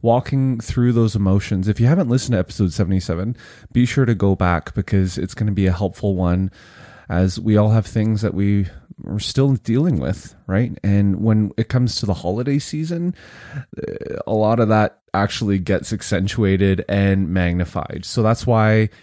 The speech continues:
in this interview that you're about to listen to, you're gonna leave with such helpful advice, especially as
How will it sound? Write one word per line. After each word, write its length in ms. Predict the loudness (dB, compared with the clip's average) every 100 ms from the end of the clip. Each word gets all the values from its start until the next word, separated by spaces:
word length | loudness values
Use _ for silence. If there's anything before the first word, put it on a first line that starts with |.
| -2
in 220 | 2 4
this 160 | 2 0
interview 420 | 0 2 2 2
that 180 | 2 2
you're 140 | 0
about 320 | 2 0 -2
to 80 | -2
listen 360 | -4 -2 -2 -2
to, 120 | 0
you're 320 | -2 0 -2
gonna 180 | 0 0
leave 500 | 0 0 2 2 0
with 380 | -2 -4 -4 -14 _ _ _ _
such 440 | -10 -4 0 0 0
helpful 380 | 0 0 0
advice, 520 | 2 2 2 2 -2 -6
especially 560 | -6 -2 -2 0 0 0
as 420 | 2 0 -2